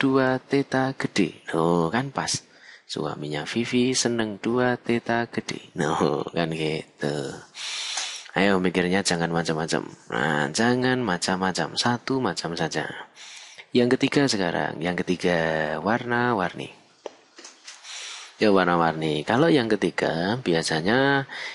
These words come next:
ini waktu. Nah, ini masalah mengenai yang namanya waktu. Jadi gini, waktu. Waktu dari ini, O ke P, dengan P ke P,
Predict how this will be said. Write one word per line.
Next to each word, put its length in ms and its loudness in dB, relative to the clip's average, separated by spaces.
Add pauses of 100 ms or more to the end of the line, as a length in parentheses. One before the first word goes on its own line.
(160)
ini 240 4
waktu. 640 4
Nah, 320 0
ini 160 0
masalah 480 0
mengenai 480 -2
yang 160 -2
namanya 640 -2
waktu. 800 -4 (960)
Jadi 160 2
gini, 240 4
waktu. 320 -2 (720)
Waktu 480 2
dari 480 0
ini, 320 -8 (320)
O 320 -2 (240)
ke 80 2
P, 240 0 (960)
dengan 400 0
P 240 0
ke 160 -2
P, 240 -4